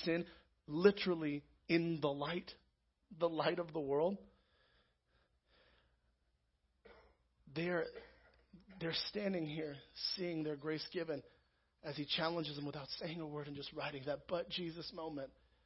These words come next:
saying, "Fine, I will show you the grace I've given you, and you tell me if you are ready to throw the stone," as if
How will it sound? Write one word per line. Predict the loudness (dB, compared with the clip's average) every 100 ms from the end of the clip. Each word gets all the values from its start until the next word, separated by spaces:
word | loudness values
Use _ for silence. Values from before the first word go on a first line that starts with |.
| _ _ _ _ _ _ _ _ _ _ -8
saying, | -2 -2 0
"Fine, | -2 -2 -4 -10 -20 -20 _ _ _ _ _ _ _ _ _ _ _ _ _
I | -4 -2
will | -2
show | -2 -2 -2
you | -6 -6
the | -4
grace | -4 -2 -2
I've | -2
given | -2 -2 0
you, | 2 0
and | -2
you | -4 -4
tell | -4 -2
me | -2 -2 -2 -6 -18 _ _ _ _ _ _ _ _ _ _ _ _ -10
if | -10 -10 -20 _
you | -18 -10 -4 -2
are |
ready | -2 -6 -8
to | -10
throw | -10 -8
the | -8
stone," | -6 -8 -10 -16 _ _ _ _ _ _
as | -10
if | -8